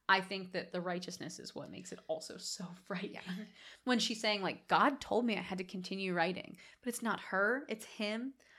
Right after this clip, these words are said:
Speaker 1: So it's, it's so interesting.
Speaker 2: And it's like, from the beginning, she has that cross necklace. And
Speaker 1: Yes.
Speaker 2: like,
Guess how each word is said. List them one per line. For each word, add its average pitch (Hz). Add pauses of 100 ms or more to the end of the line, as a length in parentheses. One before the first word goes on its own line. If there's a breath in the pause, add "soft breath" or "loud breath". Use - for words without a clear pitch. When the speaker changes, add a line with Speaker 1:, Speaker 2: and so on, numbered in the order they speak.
(160 soft breath)
Speaker 1:
So -
it's, - (180)
it's 214
so 220 (460)
interesting. 185 (160)
Speaker 2:
And 220
it's 214
like, 196
from 220
the 208
beginning, 185
she 190
has 185
that 175
cross -
necklace. 294
And 202
Speaker 1:
Yes. 196
Speaker 2:
like, 190